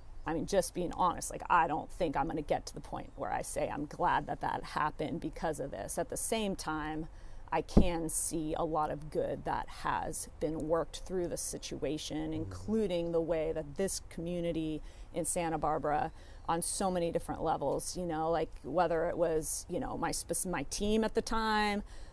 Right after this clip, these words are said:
Speaker 1: my coaching staff, like, kind of that inner circle, my, you know, my friends, my church, the Westmont community, the Santa Barbara community as a whole. Um,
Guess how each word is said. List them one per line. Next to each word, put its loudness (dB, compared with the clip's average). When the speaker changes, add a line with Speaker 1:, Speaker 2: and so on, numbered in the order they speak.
Speaker 1:
my -8
coaching 6
staff, 8
like, 0
kind -2
of 0
that 2
inner 0
circle, 2
my, -2
you -2
know, 0
my -2
friends, 0
my -2
church, 4
the -2
Westmont 4
community, -2
the -12
Santa -2
Barbara 2
community 0
as 0
a -2
whole. 4
Um, 2